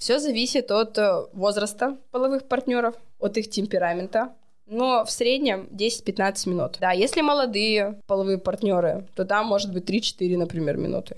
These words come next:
Это тоже норма для того во-, э, времени, того возраста. Если постарше, там увеличивается и количество временного промежутка прелюдии, и в то же время увеличивается количество времени полового контакта.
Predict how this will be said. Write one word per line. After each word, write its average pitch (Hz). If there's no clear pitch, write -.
Это 190
тоже 202
норма 202
для 180
того 180
во-, 170
э, 180
времени, 175
того 180
возраста. 175
Если 214
постарше, 196
там 202
увеличивается 214
и 196
количество 196
временного 190
промежутка 190
прелюдии, 196
и 180
в 180
то 190
же 208
время 190
увеличивается 185
количество 180
времени 185
полового 185
контакта. 202